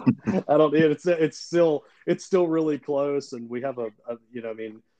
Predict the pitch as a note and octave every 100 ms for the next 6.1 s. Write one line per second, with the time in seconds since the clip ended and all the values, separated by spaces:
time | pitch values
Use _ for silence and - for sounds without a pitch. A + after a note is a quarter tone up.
0 | _ _ - C3 A#2+ B2 A#2+ B2 A#2+ A#2
1 | A#2+ A#2+ A#2+ A#2 A#2+ A2+ A2+ A2 G2+ -
2 | A#2+ A#2+ A#2 G#2+ A2 A2 A2 A2+ G#2+ G2+
3 | B2 A2+ A2+ G#2+ G2+ - G#2+ - G#2+ G2+
4 | G2+ G#2+ G#2 - - A2+ G#2+ G#2+ G#2 A#2
5 | G#2+ G#2+ G#2 - G#2+ G#2 G#2 - G#2+ G#2
6 | G#2+